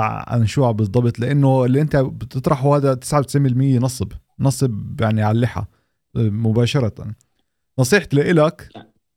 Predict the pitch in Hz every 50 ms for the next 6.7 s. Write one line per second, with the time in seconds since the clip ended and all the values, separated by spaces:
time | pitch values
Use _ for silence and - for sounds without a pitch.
0 | _ _ - 123 127 147 175 170 - 170 151 156 151 143 139 135 127 123 - 170
1 | 151 117 113 127 123 117 - - 143 139 135 139 139 - 123 107 104 101 101 -
2 | 95 92 - 165 - - 185 156 160 165 160 - - 160 165 165 160 151 - 175
3 | 170 170 - 160 147 143 135 127 123 123 120 113 117 120 120 - - - - 123
4 | 113 - 190 180 - - 196 160 139 165 170 165 151 139 135 135 127 120 120 127
5 | 139 147 135 - - 156 147 139 127 - - - 127 - - 143 127 117 120 120
6 | 113 117 120 123 117 - - 127 123 113 101 98 95